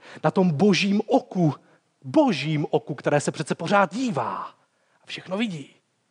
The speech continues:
Vzpomeňte si na Sauronovo oko v Pánu prstenů nebo na velkého bratra z Orwellova románu devatenáct set osmdesát čtyři. To je představa, která nás děsí,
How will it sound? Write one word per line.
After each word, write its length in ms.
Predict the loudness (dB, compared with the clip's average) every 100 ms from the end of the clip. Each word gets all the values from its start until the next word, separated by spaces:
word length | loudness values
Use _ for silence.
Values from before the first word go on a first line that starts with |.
| _ _ _ _
Vzpomeňte 460 | _ -6 -6 -4
si 140 | -6 -6
na 100 | -8
Sauronovo 560 | -2 2 4 2 0
oko 240 | -2 -6 -10
v 100 | -8
Pánu 260 | -2 -2
prstenů 580 | 0 -4 -4 -4 -2 -2 -6 -18 -6
nebo 160 | 0 2
na 80 |
velkého 440 | 4 4 4 2 2
bratra 500 | 2 -2 -4 -6 -6
z 140 | -6
Orwellova 520 | -2 0 4 4 4 2
románu 520 | 0 0 0 -2 -4 -10 -20 _
devatenáct 420 | -10 -8 -6 -6 -4
set 60 |
osmdesát 420 | -8 -8 -8 -6
čtyři. 440 | -6 -6 -8 -6 -8 -12 _ _ -12
To 80 | -4
je 60 | -2
představa, 520 | 0 -2 0 0 0
která 240 | 0 2
nás 220 | 2 2
děsí, 480 | 2 -2 0 -2 -4